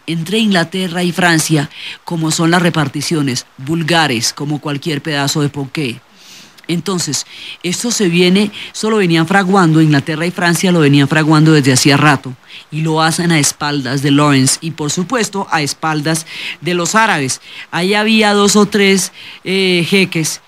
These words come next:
a los que logran, digamos, eh, incluir en el nuevo esquema de gobierno y a los que les van a dar, eh, digamos, el, el poder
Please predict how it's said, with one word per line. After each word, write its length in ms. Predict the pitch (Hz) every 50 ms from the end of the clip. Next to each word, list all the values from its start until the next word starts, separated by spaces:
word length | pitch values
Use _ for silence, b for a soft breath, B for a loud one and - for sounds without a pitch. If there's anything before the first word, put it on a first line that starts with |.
| B B B B B -
a 120 | 147 170
los 220 | 175 185 170 - -
que 140 | 185 180
logran, 440 | 175 180 190 185 185 196 202 208 196
digamos, 720 | 175 175 156 165 160 165 170 180 185 185 180 175 165 - -
eh, 200 | - 165 165 160 -
incluir 800 | 185 190 185 175 - - 185 190 196 220 240 254 262 - - - _ _ _ _ _ _ _ _ _ -
en 160 | 175 170 170
el 100 | 165 165
nuevo 240 | 165 180 180 185 196
esquema 380 | 196 - - 208 190 196 190
de 80 | 185 185
gobierno 580 | 180 226 247 247 233 202 175 151 151 170 180 202 - -
y 100 | 143 147
a 60 | 147
los 140 | 143 139 -
que 120 | 170 151
les 160 | 147 143 131
van 180 | 165 165 165 175
a 100 | 175 180
dar, 340 | 180 180 175 170 160 160 - B B B B B B B -
eh, 320 | 170 180 180 180 175 165 147
digamos, 500 | 165 156 160 160 160 170 175 170 - - -
el, 180 | 170 170 160 -
el 140 | 165 160 147
poder 580 | - 160 165 165 170 170 175 180 185 190 -